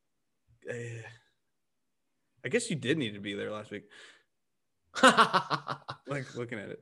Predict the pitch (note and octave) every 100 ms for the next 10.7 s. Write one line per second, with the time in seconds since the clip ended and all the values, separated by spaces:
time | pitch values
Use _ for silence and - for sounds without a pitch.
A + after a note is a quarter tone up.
0 | - - A2 - - - - - G#3 A3
1 | D#3+ F#3+ F3+ F3+ E3+ E3+ G3 G3 G3+ G#3
2 | G#3 G3+ F#3 F#3 G#3 G3 - E3+ G3 G3+
3 | G#3 G3 G3 E3 D#3 D#3+ C#3+ D3 C#3+ A#2+
4 | - A2 - _ _ _ - - D3+ D#3
5 | D#3+ E3 D3+ A#2+ C#3+ D3 C#3+ C3+ D3 C#3+
6 | G3+ B3+ G3 G3+ D#3 D#3+ D#3 D3 D#3+ C#3+
7 | C#3 C#3 B2+ A#2+ A#2 A#2 - _ A2+ A2
8 | A#2 A2 C3 D3 D#3 D#3+ E3 D3+ E3 D#3
9 | - C#3 C#3 C#3+ A#2+ B2 B2 A#2+ A2+ G#2+
10 | G2+ G2 F#2+ F2+ E2+ - D2+